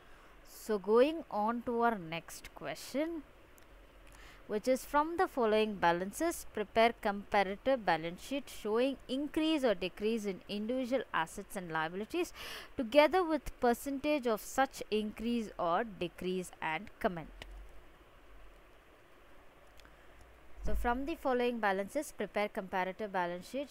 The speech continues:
showing increase or decrease in individual assets and liabilities together with percentage of such increase or decrease and comment.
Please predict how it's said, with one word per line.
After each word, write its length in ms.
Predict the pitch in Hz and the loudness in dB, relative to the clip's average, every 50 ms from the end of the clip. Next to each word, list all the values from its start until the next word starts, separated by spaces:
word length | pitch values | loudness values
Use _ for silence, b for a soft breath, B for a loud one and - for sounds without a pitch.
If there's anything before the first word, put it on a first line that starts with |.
| - | -8
showing 260 | - 214 196 190 196 202 | -6 -4 -2 -2 -4 -4
increase 440 | 196 190 208 - 269 302 302 262 | -8 -10 -10 -8 -6 -6 -4 -2
or 80 | 247 208 | -2 -4
decrease 400 | 185 190 175 - - 196 202 190 | -4 -6 -10 -8 -6 -6 -6 -6
in 160 | 196 185 180 | -8 -10 -10
individual 480 | 180 185 196 214 214 214 - 240 214 190 | -10 -10 -8 -8 -8 -8 -8 -6 -4 -4
assets 360 | 165 170 - - 196 - - | -4 -4 -6 -10 -16 -14 -12
and 200 | 202 175 165 160 | -12 -10 -8 -8
liabilities 560 | 156 156 160 170 185 208 202 - 285 294 - - | -6 -6 -6 -8 -10 -12 -12 -10 -10 -10 -12 -12
together 400 | - 180 - 180 165 165 - 202 | -14 -10 -6 -6 -6 -4 -4 -8
with 220 | 202 190 226 277 - B B B B B B B B B - | -6 -6 -8 -8 -8 B B B B B B B B B 0
percentage 560 | 285 285 294 - - 311 285 330 320 311 254 | 0 0 0 0 -4 -8 -6 -4 -4 -4 -4
of 100 | 247 208 | -6 -6
such 300 | - - 214 190 - - | -6 -6 -8 -8 -8 -8
increase 420 | - 190 185 - - 196 196 185 175 | -12 -12 -12 -12 -10 -8 -8 -6 -4
or 140 | 175 180 196 | -4 -6 -6
decrease 500 | 202 - 151 - - - 180 175 175 165 | -6 -10 -12 -12 -12 -12 -10 -10 -10 -10
and 260 | 160 139 196 226 - | -12 -12 -12 -14 -12
comment. 280 | - 175 143 139 127 | -12 -12 -10 -12 -16